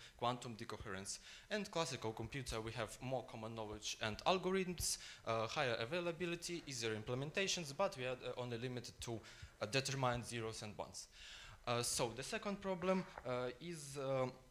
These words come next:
misdiagnosing. For example, in Pol-, uh, in the U S A, it's about eleven percent, and in Poland, it's twenty-one percent of mi-,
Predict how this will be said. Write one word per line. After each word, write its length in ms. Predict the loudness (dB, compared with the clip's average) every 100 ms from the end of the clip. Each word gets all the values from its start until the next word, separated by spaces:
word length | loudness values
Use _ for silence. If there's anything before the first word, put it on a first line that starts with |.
| -20 -18 -6 -4 4
misdiagnosing. 720 | 4 8 8 8 6 0 0
For 100 | 0
example, 500 | 2 4 4 4 4 2
in 180 | 0 -2
Pol-, 280 | 4 6 6
uh, 260 | 8 6 6
in 160 | 2 4
the 100 | 6
U 160 | 8
S 180 | 6 6
A, 140 | 6 4 2
it's 180 | 0
about 440 | 6 10 10 8 2 -8 2
eleven 380 | 6 8 8 4
percent, 540 | 4 6 6 6 6
and 320 | 6 6 4
in 100 | 2
Poland, 380 | 4 6 6 4
it's 320 | 2 2 0
twenty-one 480 | 4 4 6 6 6
percent 400 | 4 4 4 4
of 160 | 0 2
mi-, 160 | 2